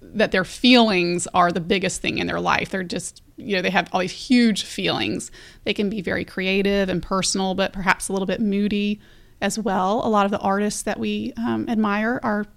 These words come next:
are fours. You'll be interested in this. Mary Scott, Virginia Woolf was considered a four. Also Edgar Allan Poe, Johnny Depp, Angelina Jolie. I, I read somewhere that there's a bit of a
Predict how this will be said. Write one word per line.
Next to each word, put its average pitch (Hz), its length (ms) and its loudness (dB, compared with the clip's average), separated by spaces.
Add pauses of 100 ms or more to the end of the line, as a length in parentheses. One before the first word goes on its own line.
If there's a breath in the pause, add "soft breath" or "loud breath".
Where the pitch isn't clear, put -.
(220)
are 196 100 -4
fours. 202 560 -2 (240)
You'll 214 280 2
be - 400 -4
interested 208 220 0
in 202 160 -2
this. 226 260 2
Mary 202 200 0
Scott, 196 420 2
Virginia 208 460 0
Woolf 196 500 0
was 233 220 -2
considered 220 400 0
a 208 40 2
four. 202 440 2 (240)
Also 208 300 4
Edgar 208 260 0
Allan 185 260 4
Poe, 233 400 6
Johnny 214 380 2
Depp, 196 440 2
Angelina 196 400 0
Jolie. 190 640 0 (120 loud breath)
I, 226 180 2
I - 80 4
read 226 220 2
somewhere 214 320 2
that 190 100 -2
there's 190 160 0
a 185 60 -2
bit 196 160 0
of 196 80 -2
a - 240 0